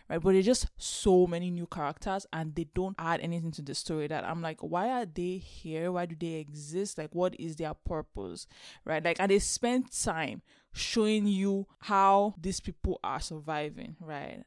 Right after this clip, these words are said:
And what their actions are and all those things. And I'm like, "What, like, what is it that is making them show these characters?" Right? I just,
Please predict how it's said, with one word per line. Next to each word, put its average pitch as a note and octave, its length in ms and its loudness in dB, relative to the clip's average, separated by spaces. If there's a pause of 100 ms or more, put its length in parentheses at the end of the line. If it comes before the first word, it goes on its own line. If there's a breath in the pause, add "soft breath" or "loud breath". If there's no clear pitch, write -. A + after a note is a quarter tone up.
And D#3+ 80 -8
what F3+ 140 2
their F3 140 0
actions E3 400 -6
are C3+ 180 -6
and C#3+ 120 -8 (120)
all F3+ 100 4
those E3+ 180 -4
things. D#3+ 200 -12
And F3+ 140 -6
I'm F#3+ 80 -4
like, F#3 180 -2
"What, F3 340 0
like, F3 160 -4
what G#3 320 2
is E3 240 -6
it F3+ 280 -4 (420 soft breath)
that E3 320 2 (100)
is E3 240 -6
making F3+ 340 -2
them E3 140 -4
show E3 280 -4
these D#3 200 -6
characters?" - 600 -12
Right? - 300 -10 (340 loud breath)
I F3+ 60 0
just, F#3 180 0